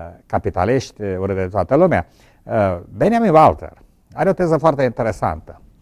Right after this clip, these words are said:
care, uh, este o replică la texa, teza lui Max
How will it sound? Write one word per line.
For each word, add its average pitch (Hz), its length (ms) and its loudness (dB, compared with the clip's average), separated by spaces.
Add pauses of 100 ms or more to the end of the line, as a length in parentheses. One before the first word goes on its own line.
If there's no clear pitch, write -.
(460)
care, 120 680 2 (140)
uh, 113 160 -8
este 175 340 0
o 147 100 10
replică 101 680 4
la 107 140 2
texa, 120 520 0
teza 123 340 2
lui 113 120 4
Max 123 400 2